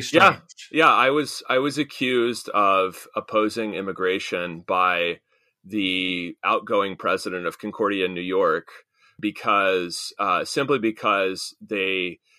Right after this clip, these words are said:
Speaker 1: they just had a sanitation check at Ellis Island, you know, and that was both, that was both false and also offensive, since my ancestors were all here before there was a country, you know, but,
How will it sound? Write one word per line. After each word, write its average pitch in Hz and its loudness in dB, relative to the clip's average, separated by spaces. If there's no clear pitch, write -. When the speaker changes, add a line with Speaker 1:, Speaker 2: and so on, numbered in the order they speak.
Speaker 1:
they 110 0
just 120 -2
had 113 0
a 98 -2
sanitation 110 -4
check 92 -4
at 92 -2
Ellis 90 -2
Island, 90 -4
you 107 -2
know, 101 2
and 120 -2
that 131 2
was 127 -6
both, 113 0
that 127 2
was 123 -4
both 107 0
false 113 2
and 123 0
also 123 4
offensive, 95 -2
since 101 -6
my 101 0
ancestors 101 -2
were 101 0
all 92 2
here 104 -2
before 98 0
there 95 0
was 92 -2
a - -10
country, 95 -6
you 127 -2
know, 123 4
but, 123 0